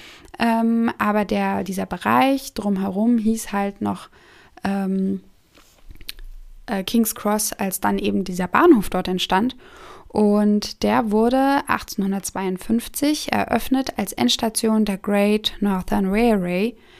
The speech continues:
und ist heute noch Endstation der Eisenbahnlinien aus dem Nordosten Englands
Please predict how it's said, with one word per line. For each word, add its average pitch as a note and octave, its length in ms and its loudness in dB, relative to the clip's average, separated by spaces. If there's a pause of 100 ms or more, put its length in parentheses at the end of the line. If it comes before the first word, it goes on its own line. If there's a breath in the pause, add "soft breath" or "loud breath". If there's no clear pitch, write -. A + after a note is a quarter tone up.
(360 loud breath)
und G#3 600 2
ist - 400 -2
heute B3+ 280 6
noch B3 160 4
Endstation G#3+ 680 0
der G3 160 0
Eisenbahnlinien G3 1000 0
aus G3 200 -2
dem G3 140 -2
Nordosten - 540 -2
Englands D#4+ 580 4